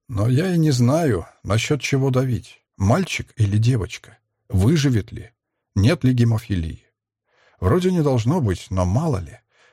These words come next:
Ладно, это второй вопрос. Решим по мере поступления. Мальчик или девочка? Когда Оля родит?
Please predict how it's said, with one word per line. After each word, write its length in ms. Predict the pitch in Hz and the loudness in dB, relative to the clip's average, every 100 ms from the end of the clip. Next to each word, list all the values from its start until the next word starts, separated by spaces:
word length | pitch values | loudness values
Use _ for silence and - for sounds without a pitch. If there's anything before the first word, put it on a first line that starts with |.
| _ | _
Ладно, 300 | 101 95 90 | 0 2 2
это 200 | 113 127 | 0 0
второй 320 | - 123 92 | 0 0 0
вопрос. 540 | 82 80 - - - - | -4 -10 -12 -14 -16 -4
Решим 480 | 104 113 - 196 196 | 0 0 2 -2 2
по 100 | 113 | 2
мере 220 | 107 151 | 2 0
поступления. 760 | 123 117 117 104 92 85 78 - _ _ _ | -2 -4 -4 -2 -2 -2 -8 -14 _ _ _
Мальчик 640 | 87 95 175 165 - - | 2 2 2 -2 -8 -2
или 180 | 113 120 | 0 2
девочка? 680 | 107 113 90 87 - - - | 2 0 -2 -6 -12 -14 -12
Когда 520 | - 104 95 101 156 - | -2 0 0 -2 -2 -2
Оля 320 | 113 113 110 | 0 2 0
родит? 540 | 113 117 123 117 - | -4 -4 -6 -6 -10